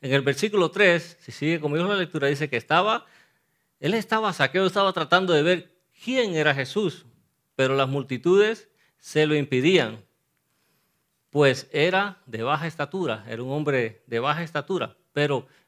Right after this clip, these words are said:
nota la frase en ese versículo. ¿Quién?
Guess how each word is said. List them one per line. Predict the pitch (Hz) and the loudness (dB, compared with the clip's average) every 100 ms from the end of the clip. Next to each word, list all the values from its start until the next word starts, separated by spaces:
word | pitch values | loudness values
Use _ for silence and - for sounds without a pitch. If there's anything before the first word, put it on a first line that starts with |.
| _ | _
nota | 131 190 202 | -6 -2 0
la | 175 | -2
frase | - 160 151 - 123 | 0 2 2 0 -4
en | 127 | -4
ese | 135 139 | -6 -6
versículo. | 123 - 139 120 110 101 _ _ _ _ _ _ _ _ _ | -8 -8 -10 -10 -12 -14 _ _ _ _ _ _ _ _ _
¿Quién? | 170 180 180 175 | 2 2 0 -8